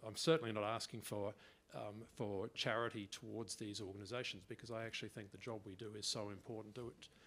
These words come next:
directly to our stakeholders, and our stakeholders should be able to, to foot that bill. But it's kind of, it's ki-, it is kind of tough,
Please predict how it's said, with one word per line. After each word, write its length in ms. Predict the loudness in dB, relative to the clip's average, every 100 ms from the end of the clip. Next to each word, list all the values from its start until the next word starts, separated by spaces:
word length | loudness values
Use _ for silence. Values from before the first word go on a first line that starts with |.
| 0
directly 380 | 2 4 2 -2
to 120 | 0
our 120 | 0
stakeholders, 680 | 0 0 -2 -2 -2 -2 -4 -2 -4 -4 -10 -20 -10 -8 0
and 200 | 2 4
our 140 | 2
stakeholders 500 | 2 0 0 -2 -2
should 280 | 0 4 4
be 120 | 4
able 200 | -2 -4 -4
to, 520 | -6 -8 -10 -12 -8
to 80 | -6
foot 220 | -4 -4
that 220 | -2 -4 -2
bill. 260 | -2 -2 -8 -14 -20 -12 -10 -8 -4
But 160 | -4
it's 200 | -2 -2
kind 320 | -2 2 2 2
of, 120 | -2 -6 -10
it's 180 | -6
ki-, 120 | -4 -2
it 100 | 0
is 140 | 0 2
kind 180 | 2 2
of 80 |
tough, 240 | 2 0